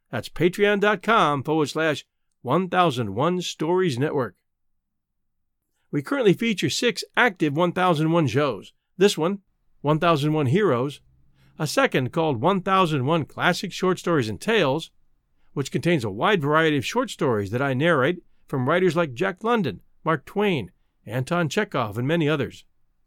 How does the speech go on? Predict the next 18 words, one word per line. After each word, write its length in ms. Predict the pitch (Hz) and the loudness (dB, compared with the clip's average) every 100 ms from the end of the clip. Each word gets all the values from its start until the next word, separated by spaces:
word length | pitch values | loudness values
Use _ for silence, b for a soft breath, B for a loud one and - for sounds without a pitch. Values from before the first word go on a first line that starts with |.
| _ _ _ _ _ _ _ _ _ _ _ _ | _ _ _ _ _ _ _ _ _ _ _ _
One 220 | 135 160 | 0 2
thousand 340 | 180 185 160 | 6 6 6
one 140 | 170 160 | 4 2
Stories 360 | - 175 165 | 2 2 2
for 120 | 127 135 | 0 -2
the 100 | 117 | -2
Road, 500 | 110 110 139 240 240 _ _ _ | 0 2 2 0 -4 _ _ _
where 120 | 147 | 0
we 120 | 151 185 | 2 4
do 180 | 202 | 2
long-format 720 | 170 190 254 202 220 214 202 202 | 2 4 2 0 0 2 2 0
adventure 400 | 160 226 226 156 | 0 -2 -2 -4
stories 460 | - 143 101 98 | 0 0 0 -6
such 260 | - 175 196 | -2 -2 2
as 400 | 220 165 98 - _ - - | 2 2 -2 -10 _ -20 -6
King 180 | 139 131 | -2 -2
Solomon's 480 | - 160 175 165 123 | 0 2 4 2 2
Mines, 580 | 143 202 170 90 85 | 2 2 0 -4 -10